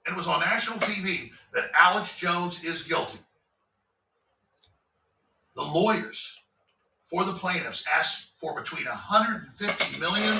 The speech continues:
and three billion dollars. The jury came in this evening with four point two million dollars.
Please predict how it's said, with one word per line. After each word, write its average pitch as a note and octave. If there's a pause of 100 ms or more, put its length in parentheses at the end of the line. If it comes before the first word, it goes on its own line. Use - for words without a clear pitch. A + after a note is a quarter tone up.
(200)
and -
three - (500)
billion F#3+
dollars. - (1080)
The -
jury F#3
came E3+
in D#3+
this -
evening - (480)
with -
four F3 (200)
point D#3 (220)
two - (360)
million F#2+ (180)
dollars. -